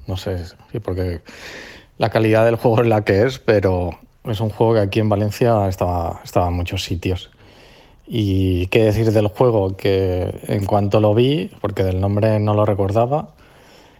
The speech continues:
eh, me vino inmediatamente a la cabeza bastantes recuerdos. Y yo cuando era niño este juego,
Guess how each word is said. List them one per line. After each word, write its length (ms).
eh, 540
me 120
vino 680
inmediatamente 640
a 20
la 100
cabeza 300
bastantes 540
recuerdos. 800
Y 320
yo 240
cuando 340
era 200
niño 440
este 260
juego, 840